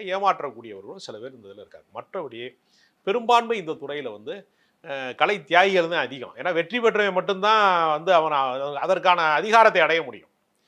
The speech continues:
சினிமா என்பது ஒரு அதிகார மையம். இப்ப ப்ரொடியூசர் இருக்கிறாரு, பணம் போடுறாருன்னா அவர் ஒரு அதிகார மையம். சிறந்த படங்களை, வெற்றி படங்களை கொடுத்த இயக்குனர் ஒரு அதிகார மையம்.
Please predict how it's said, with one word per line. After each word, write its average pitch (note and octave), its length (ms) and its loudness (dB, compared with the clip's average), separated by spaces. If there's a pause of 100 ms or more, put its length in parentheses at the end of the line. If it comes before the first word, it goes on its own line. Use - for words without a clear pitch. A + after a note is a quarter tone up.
(260)
சினிமா C#4+ 420 4
என்பது A3 280 2
ஒரு G3 120 4
அதிகார G#3 380 2
மையம். G#2+ 380 -14
இப்ப - 140 -18
ப்ரொடியூசர் G#3+ 460 -4
இருக்கிறாரு, E3 360 0
பணம் F3 300 -2
போடுறாருன்னா D3+ 380 0
அவர் F#3 200 2
ஒரு G3 140 2
அதிகார F3+ 340 4
மையம். G2 300 -12 (720)
சிறந்த B3+ 460 4
படங்களை, G#3 540 4
வெற்றி F#3+ 260 0
படங்களை F#3+ 420 2
கொடுத்த E3+ 320 -6
இயக்குனர் D#3 580 -4 (280)
ஒரு F3 120 2
அதிகார F3 340 4
மையம். G#2 320 -12